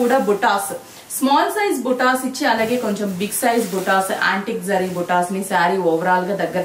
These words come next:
దగ్గరగా డిజైన్ చేసాం. టూ సైడ్స్ కూడా మనకి కాంట్రాస్ట్ బోర్డర్. శారీ అయితే very light weight and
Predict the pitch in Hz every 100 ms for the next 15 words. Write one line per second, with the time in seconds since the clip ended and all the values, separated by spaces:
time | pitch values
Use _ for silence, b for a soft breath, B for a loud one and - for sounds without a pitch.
0 | 175 165 175 180 170 165 170 175 175 175
1 | 277 277 B B - 359 381 330 247 -
2 | 226 226 202 226 226 202 190 202 214 208
3 | 196 170 165 240 277 B B - 277 233
4 | 247 285 262 254 226 175 190 190 220 208
5 | 175 180 196 208 226 233 220 - 185 180